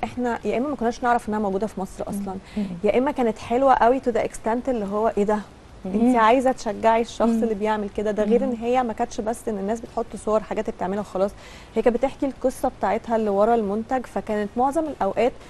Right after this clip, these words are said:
Speaker 1: القصص ملهمه جدًا.
Speaker 2: مم.
Speaker 1: وبالتالي كل الكومبينيشن، الكومبو ده على بعض كده خلى ان الناس نفسها عماله تدخل صحابها على الجروب، يعني ابتدوا
Speaker 2: مم.
Speaker 1: يقولوا لبعض انت سمعت على اي ميك ذس، شفت الحاجات اللي نزلت على اي ميك ذس؟
Speaker 2: مم.
Speaker 1: فابتدوا يدخلوا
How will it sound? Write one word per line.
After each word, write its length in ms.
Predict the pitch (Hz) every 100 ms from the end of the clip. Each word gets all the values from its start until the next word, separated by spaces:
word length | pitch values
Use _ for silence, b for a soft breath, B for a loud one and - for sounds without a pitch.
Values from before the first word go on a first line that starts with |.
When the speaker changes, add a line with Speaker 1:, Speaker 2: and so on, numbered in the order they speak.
| B B -
Speaker 1:
القصص 600 | 202 - 254 - 285 269 - - - B B
ملهمه 380 | 202 220 214 254
جدًا. 480 | 247 202 165 170 220 320 226
Speaker 2:
مم. 160 | 220 202 -
Speaker 1:
وبالتالي 540 | 202 208 - 285 370 - -
كل 380 | 294 330 339 294
الكومبينيشن، 760 | 269 254 226 220 226 262 277
الكومبو 400 | 220 - 294 269
ده 120 | 226
على 180 | 269 262
بعض 260 | 226 277 247
كده 260 | 254 302 453 B B B B -
خلى 280 | 247 269 285
ان 360 | 220 202 208 208
الناس 500 | 208 208 233 370 -
نفسها 560 | 247 - - 311 339 349 -
عماله 480 | 202 220 233 247 311
تدخل 400 | 247 262 - 294
صحابها 460 | - 233 254 247 254
على 160 | 226
الجروب، 280 | 214 185 202 190
يعني 180 | 202 185
ابتدوا 260 | 202 240 220
Speaker 2:
مم. 60 |
Speaker 1:
يقولوا 200 | 202 233
لبعض 240 | 233 233 220
انت 140 | 226
سمعت 260 | 240 269 262
على 120 | 254
اي 60 | 233
ميك 200 | 240 247
ذس، 120 | -
شفت 240 | 269 -
الحاجات 300 | 254 247 262
اللي 140 | 254 247
نزلت 180 | 254
على 140 | 254 240
اي 80 | 233
ميك 220 | 240 -
ذس؟ 140 | 247 - 214
Speaker 2:
مم. 160 | 220
Speaker 1:
فابتدوا 360 | 214 - 269 311
يدخلوا 560 | 247 - - 262 285